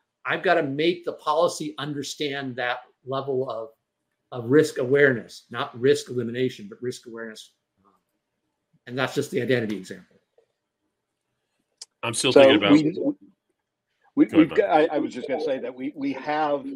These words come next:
Speaker 3: all of the intellectual tools at our disposal. The challenge is, is, is human. It's not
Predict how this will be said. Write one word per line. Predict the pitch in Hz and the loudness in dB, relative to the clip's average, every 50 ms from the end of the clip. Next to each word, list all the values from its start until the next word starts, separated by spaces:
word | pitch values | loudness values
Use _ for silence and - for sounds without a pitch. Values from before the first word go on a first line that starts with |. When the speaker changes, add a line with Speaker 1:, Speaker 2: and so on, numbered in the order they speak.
| 135 - - - - - 147 143 139 135 | -14 -16 -20 -20 -20 -18 -16 -16 -12 -8
Speaker 3:
all | 131 135 135 139 135 | -4 -4 -2 -2 -2
of | 123 110 107 | -4 -6 -8
the | 120 117 117 113 123 131 135 - 131 131 135 151 | -10 -10 -10 -10 -10 -12 -10 -10 -10 -10 -10 -10
intellectual | 143 135 - 123 120 123 131 - - - 117 107 101 92 | -10 -8 -8 -8 -6 -8 -8 -10 -12 -12 -10 -10 -10 -10
tools | - 120 123 127 120 110 104 98 95 98 98 - - _ _ _ _ _ 110 | -12 -14 -12 -10 -8 -8 -8 -10 -12 -14 -16 -18 -20 _ _ _ _ _ -10
at | 110 104 | -8 -8
our | 107 104 | -8 -8
disposal. | 90 92 87 - - - 113 113 107 - - 85 69 - - _ _ _ _ _ _ _ - | -10 -12 -16 -14 -10 -8 -6 -6 -6 -8 -10 -14 -14 -16 -20 _ _ _ _ _ _ _ -14
The | 110 | -10
challenge | - - 135 123 131 127 123 107 92 90 90 - - _ _ _ _ _ _ | -4 -2 -2 0 0 0 -2 -4 -8 -10 -14 -16 -18 _ _ _ _ _ _
is, | - 107 101 95 98 - - - - _ _ - | -6 -4 -4 -4 -6 -10 -14 -16 -18 _ _ -10
is, | 117 - - - - | -10 -10 -10 -10 -10
is | 117 - | -10 -4
human. | - 147 147 135 110 82 - | 2 2 2 2 2 -2 -6
It's | 92 - - - | -12 -12 -8 -6
not | 123 107 95 | -4 -4 -4